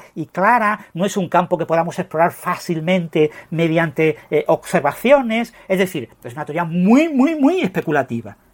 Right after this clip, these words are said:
Pero en cualquier caso, la contribución de Penrose es que ese campo de Tolman es un campo de origen gravitacional, ¿eh? A diferencia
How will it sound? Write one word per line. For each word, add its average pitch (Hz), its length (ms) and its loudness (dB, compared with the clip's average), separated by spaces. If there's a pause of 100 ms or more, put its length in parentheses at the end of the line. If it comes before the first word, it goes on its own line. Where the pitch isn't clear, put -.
(200)
Pero 160 80 -6
en - 20 -12
cualquier 302 240 4
caso, 339 300 0 (220)
la 185 260 -2
contribución 202 880 -2
de 381 80 -6
Penrose 190 560 -8 (160)
es 226 140 -10
que 277 120 -8
ese 262 300 -8 (100)
campo 247 640 0
de 160 300 -4
Tolman 349 680 2 (200)
es 185 140 -14
un 208 140 -10
campo 349 800 -4 (120)
de 175 220 -2
origen 240 560 -8 (240)
gravitacional, 151 1700 -4 (280)
¿eh? 294 120 -10 (180)
A - 140 -20
diferencia 262 960 -2